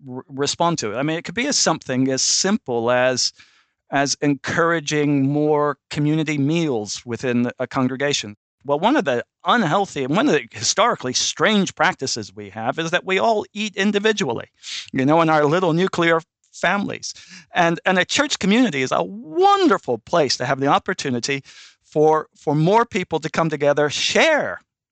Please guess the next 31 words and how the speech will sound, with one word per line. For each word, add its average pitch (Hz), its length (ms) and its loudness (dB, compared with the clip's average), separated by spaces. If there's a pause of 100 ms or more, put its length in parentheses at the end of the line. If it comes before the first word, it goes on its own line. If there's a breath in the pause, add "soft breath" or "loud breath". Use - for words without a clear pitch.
their 123 240 -2
food 131 380 -4
in 143 100 2
a 147 60 0
way 143 500 2
that 147 220 0
is, 151 400 -2
is 139 200 -4
a 151 40 2
more 156 180 0
sustainable 175 640 0
way 170 240 2
and 165 140 0
gives 156 220 -4
rise 156 420 0
to 117 180 -10
community 160 600 0
and 120 100 -4
hospitality 151 840 -2
and 131 100 -2
all 156 160 0
these 151 220 -2
things 135 300 -2
that 135 140 -2
are, 135 300 0
are 139 120 -4
fruits - 340 -10
of 135 60 -20
the 135 80 -8
Spirit. 156 340 -4
So 170 120 -4